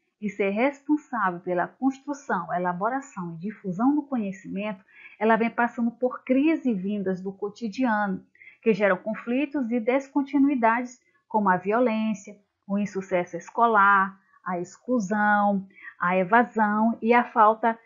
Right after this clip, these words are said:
de apoio da comunidade e da família, né, e dentre outros. Então, para poder superar os desafios que enfrentam hoje, uma das alternativas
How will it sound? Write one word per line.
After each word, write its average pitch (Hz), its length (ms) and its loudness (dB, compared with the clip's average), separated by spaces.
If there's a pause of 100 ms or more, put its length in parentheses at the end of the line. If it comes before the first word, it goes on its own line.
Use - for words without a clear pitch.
(140)
de 190 200 -2
apoio 214 420 4
da 202 140 4
comunidade 226 880 -2 (220)
e 247 120 0
da 254 140 4
família, 240 640 2 (140)
né, 220 180 -2
e 254 40 0
dentre 254 360 0
outros. 220 380 2 (480)
Então, 202 340 0
para 196 220 2
poder 202 260 0
superar 254 560 2
os 349 80 -8
desafios 220 640 -4
que - 140 -16
enfrentam 208 680 -2
hoje, 226 520 4 (120)
uma 214 200 -2
das 208 200 0
alternativas 269 1040 0